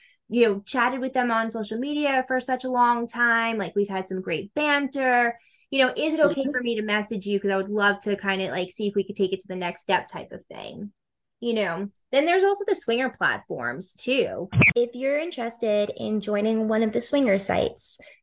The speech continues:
Speaker 1: go to S D C dot com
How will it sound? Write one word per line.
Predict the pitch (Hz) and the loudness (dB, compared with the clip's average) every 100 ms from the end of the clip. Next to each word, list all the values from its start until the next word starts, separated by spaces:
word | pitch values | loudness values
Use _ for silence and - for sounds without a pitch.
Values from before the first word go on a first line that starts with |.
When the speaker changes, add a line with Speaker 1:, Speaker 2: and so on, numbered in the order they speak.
| - | 6
Speaker 1:
go | 220 220 | 8 8
to | 262 - 240 208 208 240 - _ _ - | 6 4 6 8 6 4 -2 _ _ 0
S | 208 285 - - - _ _ _ _ _ - | 0 2 0 -2 -4 _ _ _ _ _ -2
D | 214 214 247 359 _ - - - | 2 4 2 0 _ -20 -20 -12
C | - - 208 196 233 - _ _ _ 180 | -6 0 4 4 2 -4 _ _ _ 0
dot | 190 185 - | 4 4 2
com | - 226 180 180 254 | 0 0 2 0 -2